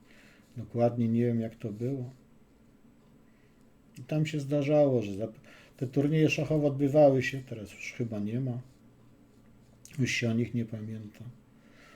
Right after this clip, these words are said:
Paradoksem było, że do Komitetu Honorowego zapraszano prezesa Polskiego Związku Szachowego, który w stanie wojennym weryfikował dziennikarzy, to znaczy sprawdzał,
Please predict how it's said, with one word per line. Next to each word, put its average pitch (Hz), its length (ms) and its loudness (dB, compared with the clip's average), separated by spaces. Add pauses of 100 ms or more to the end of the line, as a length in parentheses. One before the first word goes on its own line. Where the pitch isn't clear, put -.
(140)
Paradoksem 170 600 4
było, 160 300 6
że 147 160 4
do 147 100 0
Komitetu 147 520 0
Honorowego 135 560 0
zapraszano 131 840 0
prezesa 123 460 -4
Polskiego 120 400 -8
Związku 123 380 -6
Szachowego, 123 580 -6 (840)
który 120 280 -2
w 117 60 -8
stanie 123 380 2
wojennym 117 540 0
weryfikował 110 760 -6
dziennikarzy, 117 720 -6 (720)
to 120 140 -6
znaczy 113 520 -4 (1400)
sprawdzał, 117 800 0